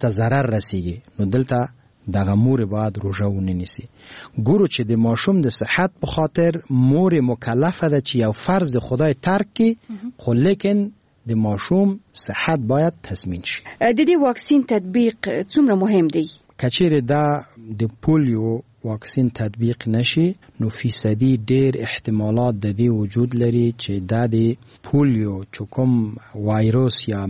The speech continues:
Speaker 1: میکروب دی، د یوازې د انسانانو په وجود کې نشو نمو کولی شي. هم له دې نه چې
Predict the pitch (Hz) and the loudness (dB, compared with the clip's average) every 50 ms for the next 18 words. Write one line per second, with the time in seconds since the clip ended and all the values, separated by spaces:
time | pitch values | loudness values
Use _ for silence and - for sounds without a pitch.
0 | 98 101 101 - - - 117 127 123 113 110 107 113 113 113 117 - _ - - | -2 -2 -4 -4 -4 0 0 0 0 0 0 0 0 0 0 -2 -6 _ -20 -20
1 | - - - _ - - 110 107 107 107 110 123 127 127 113 117 110 104 101 101 | -20 -20 -18 _ -2 0 2 2 2 2 2 2 2 0 0 0 0 0 0 -2
2 | 98 - - 107 104 110 120 120 120 110 107 - - 104 101 98 95 123 127 131 | -2 -2 -2 -2 0 2 2 2 2 0 -2 -4 -4 -2 -2 0 0 0 0 -2
3 | 127 - - 117 113 117 123 127 - - - 107 113 117 113 - - 113 101 98 | -2 -4 -2 0 2 2 0 -2 -6 -6 -2 0 0 0 0 -2 -4 -2 -2 0
4 | 98 101 107 104 - - - 90 92 92 92 87 85 - - - - - - - | 0 0 0 -2 -4 -4 -4 -2 -2 0 -2 -2 -4 -6 -6 -8 -8 -10 -8 -6
5 | 113 110 - - 180 175 160 143 135 131 131 123 123 120 117 - | -4 -2 0 2 2 2 2 2 2 2 2 0 0 -2 -2 -2